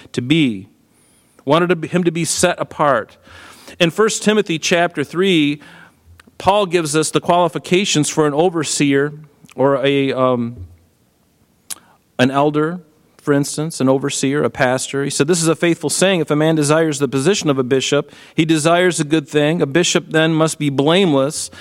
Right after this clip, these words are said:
the husband of one wife, temperate. He should be sober-minded, of good behavior, hospitable, able to teach, not given to wine, not violent, not greedy for money, but gentle, not quarrelsome, not covetous, one who rules his own house well,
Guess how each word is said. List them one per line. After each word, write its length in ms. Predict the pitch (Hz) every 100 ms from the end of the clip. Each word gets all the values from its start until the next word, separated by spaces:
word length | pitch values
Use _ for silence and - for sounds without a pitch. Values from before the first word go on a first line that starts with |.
| - - - -
the 100 | 143
husband 400 | 143 190 180 202
of 160 | 165 139
one 280 | 170 180 143
wife, 520 | 135 131 147 - -
temperate. 580 | - 160 160 151 180 -
He 120 | 151
should 180 | - 151
be 100 | 156
sober-minded, 920 | - 175 175 170 160 147 147 156 160
of 160 | 131
good 180 | 135 156
behavior, 720 | 151 139 147 147 147 151 175 - -
hospitable, 800 | 156 - - 165 160 165 175
able 220 | 165 156 151
to 100 | 147
teach, 580 | - 156 185 - - - - - -
not 280 | 139 165 156
given 280 | 180 175 175
to 80 |
wine, 420 | 160 156 156 160 175
not 220 | 165 143
violent, 560 | 131 147 151 151 160
not 260 | 156 156 139
greedy 380 | 123 160 165 170
for 160 | -
money, 380 | 151 147 143 156
but 160 | 143 131
gentle, 640 | 127 151 156 - 160 190 - _ - -
not 240 | 123 147 143
quarrelsome, 760 | - 151 156 156 - 147 151
not 240 | 160 147 -
covetous, 720 | - 143 143 - 147 160 -
one 200 | 139 147
who 200 | 143 139
rules 300 | 147 151 135
his 160 | 127
own 160 | 135 139
house 360 | 131 135 131 -
well, 440 | 127 123 127 143